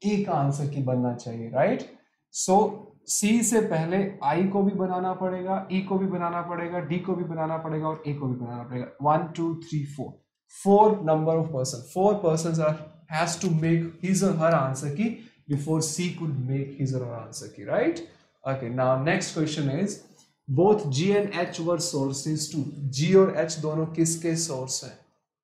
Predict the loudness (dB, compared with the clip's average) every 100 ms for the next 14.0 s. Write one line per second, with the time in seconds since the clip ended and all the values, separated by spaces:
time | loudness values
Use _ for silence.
0 | _ _ _ _ _ _ _ _ -4 2
1 | 4 4 4 4 4 -2 -6 -4 0 2
2 | 2 2 0 0 0 2 2 2 2 2
3 | 0 -2 -8 -20 _ -6 -2 -2 -2 -2
4 | -4 -4 -4 -2 4 6 6 4 -2 -4
5 | -2 0 2 2 2 0 -2 -4 -6 -6
6 | -6 -2 -2 -2 -4 -8 -10 -10 -10 -12
7 | -14 -16 -8 -2 -2 -2 -8 -20 -20 -10
8 | 0 4 6 4 2 -2 -4 -2 0 -2
9 | -2 -10 -8 -6 -6 -6 -6 -6 -6 -6
10 | -2 0 2 2 2 0 0 0 -2 -4
11 | -12 -20 -6 -2 -2 -2 -2 -2 0 2
12 | 2 2 0 0 0 0 -2 -8 -10 -6
13 | -4 -2 -4 -8 -8 -8 -4 0 4